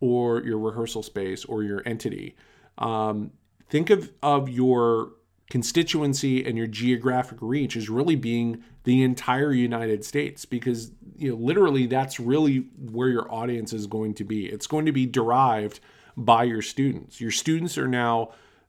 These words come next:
uh, in the driver's seat in terms of creating their contact lists, thinking about who has touched them, um, you know, from a, from a mentor point of view. Um, and, and that's the, that's really where your energy should lie. So,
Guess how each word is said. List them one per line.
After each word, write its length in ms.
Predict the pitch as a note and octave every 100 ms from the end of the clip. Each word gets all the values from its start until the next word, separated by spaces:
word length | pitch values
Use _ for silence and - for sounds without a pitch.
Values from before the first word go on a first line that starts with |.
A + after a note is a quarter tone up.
| -
uh, 220 | A2+ A2
in 100 | C3
the 80 | B2
driver's 500 | A2 A2+ C#3+ C#3+ -
seat 260 | - F#2+ -
in 120 | A2+
terms 340 | G#2 B2 A#2 A2
of 220 | G#2+ -
creating 460 | - A#2+ B2 B2+
their 120 | A#2 A2+
contact 560 | - A#2+ B2 A#2+ A2+
lists, 540 | A2 G#2+ G#2 - - - - _ _ -
thinking 320 | C3+ C#3+ C3
about 420 | B2 A#2+ A#2 A#2
who 140 | B2+ A#2+
has 140 | A2+
touched 400 | - - C#3 -
them, 420 | C3+ B2+ B2+ C3 - _ _
um, 600 | - A2+ G#2+ G#2+ G#2+ G#2 -
you 140 | B2
know, 80 | A2
from 200 | G#2+ A2+
a, 200 | G#2 G#2 -
from 220 | - G#2
a 60 | G2+
mentor 840 | G#2 A#2+ B2+ C3+ C3+ B2 A#2+ A#2+ A#2
point 360 | - C3 A#2+
of 100 | A#2
view. 480 | A2 A2+ A2 G#2+ G#2+ - _ _ -
Um, 520 | A2 G#2 G#2 G2+ G#2 _ -
and, 200 | C3+ C3
and 160 | C#3+ C#3
that's 280 | D#3+ F3+
the, 320 | - D#3 C3 -
that's 260 | D#3 G3 -
really 260 | D#3+ C#3+
where 460 | B2+ A#2+ B2 A#2+ A#2 - _ _ _ E3+
your 220 | A#2+ C3+
energy 400 | C3 C#3+ C3+ A2+
should 300 | - - G#2+
lie. 380 | G#2+ G#2 F2+ -
So, 500 | - C#3 B2+ A#2+ A#2+